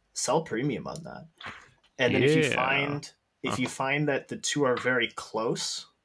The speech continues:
Speaker 1: and you suspect volatility to increase, that is a situation where you can buy volatility. It's very rare to find a situation where implied volatility is below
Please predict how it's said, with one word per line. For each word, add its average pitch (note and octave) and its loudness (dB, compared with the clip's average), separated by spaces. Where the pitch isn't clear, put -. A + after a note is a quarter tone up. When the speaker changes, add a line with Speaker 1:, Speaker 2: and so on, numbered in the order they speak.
Speaker 1:
and B2 0
you A#2+ -4
suspect - -2
volatility A#2 0
to - -10
increase, - -6
that C3 2
is B2 -4
a A#2+ -4
situation B2 -2
where A2 -2
you A2 -8
can A2 -8
buy G#2 -2
volatility. G#2 -8
It's C#3 -2
very C#3+ 4
rare C#3 2
to - -2
find A#2+ -2
a B2 -4
situation C3 -2
where B2 -2
implied A#2 -4
volatility A#2 -4
is G#2+ -8
below G#2 -4